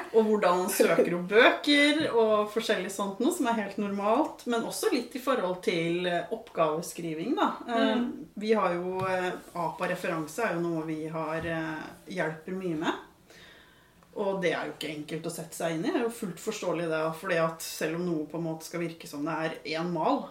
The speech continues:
Speaker 1: så er det likevel litt forskjeller ut ifra for eksempel, hvor mange forfattere det er av en bok, om det er redaktør og det er bokkapittel, eller bare én forfatter. Sånne ting, og så skal det settes opp bitte litt annerledes. Og da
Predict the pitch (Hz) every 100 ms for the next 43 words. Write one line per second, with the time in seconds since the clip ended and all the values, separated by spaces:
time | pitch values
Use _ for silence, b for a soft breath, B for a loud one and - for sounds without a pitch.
0 | - - 214 185 190 185 185 185 - -
1 | - 180 170 180 - 151 170 165 - 175
2 | - 151 165 160 151 156 - 160 156 160
3 | 151 156 151 185 180 165 151 156 156 -
4 | - - 170 160 151 151 160 160 202 294
5 | 320 - - 196 175 160 165 165 160 165
6 | - 156 160 165 165 170 170 165 180 165
7 | - 160 165 160 - 170 175 156 165 160
8 | 160 156 156 151 160 165 165 - b b
9 | b b 247 220 254 320 233 226 226 196
10 | 202 208 165 160 156 160 160 175 175 147
11 | 139 156 165 - - 185 185 180 185